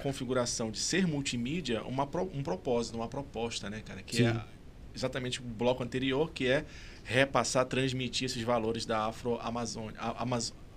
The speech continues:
Speaker 1: como é que eu posso
Speaker 2: Afro-Amazônia.
Speaker 1: dizer? Ama-, Afro-, Afro-Amazônia, desculpa. Cara, e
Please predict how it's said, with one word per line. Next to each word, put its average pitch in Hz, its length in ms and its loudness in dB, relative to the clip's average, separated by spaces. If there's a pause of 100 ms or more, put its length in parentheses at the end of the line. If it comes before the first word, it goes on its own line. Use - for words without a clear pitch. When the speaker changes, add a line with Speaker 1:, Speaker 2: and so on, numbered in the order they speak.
(220)
Speaker 1:
como - 160 4
é 220 40 2
que 226 60 4
eu 240 40 4
posso 240 120 4
Speaker 2:
Afro-Amazônia. 170 160 4
Speaker 1:
dizer? 113 320 -2
Ama-, 170 260 4
Afro-, 160 280 0
Afro-Amazônia, 147 760 4
desculpa. - 380 -2 (720)
Cara, 220 420 8 (140)
e 214 540 8